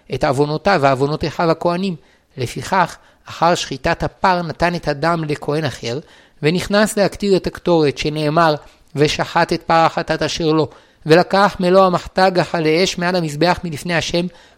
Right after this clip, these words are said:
ומלוא חופניו כתורת סמים דקה, והביא מבית לפרוכת, לקודש הקודשים. ונתן את הקטורת על האש לפני השם, וכיסה ענן הקטורת את הכפורת אשר על העדות, ולא ימות. לאחר שעשן הקטורת כיסה את הכפורת שעל הארון,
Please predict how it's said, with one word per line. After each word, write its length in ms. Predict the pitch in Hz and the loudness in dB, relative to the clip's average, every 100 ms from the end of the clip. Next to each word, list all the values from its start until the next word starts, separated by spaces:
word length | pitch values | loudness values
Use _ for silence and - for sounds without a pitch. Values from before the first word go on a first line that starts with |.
| - | -2
ומלוא 240 | 180 208 | 4 6
חופניו 580 | 202 190 - 175 180 196 | 6 0 -2 -2 2 2
כתורת 380 | 175 175 190 190 | 2 -2 0 0
סמים 320 | - 165 185 | 0 -2 -2
דקה, 320 | 156 139 175 175 - - - | -2 -2 0 -2 -2 -20 -6
והביא 380 | 139 156 147 196 | 2 4 4 2
מבית 340 | 185 156 180 185 | 0 2 0 0
לפרוכת, 680 | 185 - 175 180 - 143 - _ _ - | -4 0 2 0 -2 -10 -12 _ _ -6
לקודש 440 | 127 170 160 156 | -2 2 2 2
הקודשים. 560 | 170 - 160 147 160 127 123 _ _ _ _ _ | 0 2 4 4 0 -2 -6 _ _ _ _ _
ונתן 520 | 135 165 180 - 208 214 | 4 6 6 6 6 6
את 120 | 214 | 2
הקטורת 540 | - 165 190 196 196 | 2 2 6 6 6
על 100 | 175 | 4
האש 280 | 151 185 - | 4 2 0
לפני 260 | 165 180 156 | -4 -2 0
השם, 360 | 135 170 175 170 _ 156 | 0 0 0 -4 _ -2
וכיסה 580 | 143 190 160 214 214 | 0 0 0 2 4
ענן 240 | 185 196 202 | 4 2 0
הקטורת 520 | 180 170 - 190 185 | -2 -2 2 2 2
את 100 | 175 | -2
הכפורת 600 | 156 147 - 185 196 185 | -2 -2 2 4 4 2
אשר 280 | 156 - 190 | -2 0 0
על 80 | 160 | 2
העדות, 460 | 139 131 190 220 | 2 2 0 -2
ולא 280 | 143 147 147 | -2 2 4
ימות. 320 | 135 123 - - _ _ _ - | 2 0 -6 -16 _ _ _ -10
לאחר 340 | 120 120 175 175 | -6 -2 2 2
שעשן 400 | - 135 180 175 | 2 0 0 -2
הקטורת 440 | - 180 180 - | -2 0 0 -2
כיסה 400 | - 135 - 185 | -8 -8 -2 0
את 100 | 175 | 0
הכפורת 480 | 156 - - 180 160 | -2 -6 -2 0 0
שעל 240 | 151 135 | 0 0
הארון, 400 | 135 147 202 185 | 2 2 2 0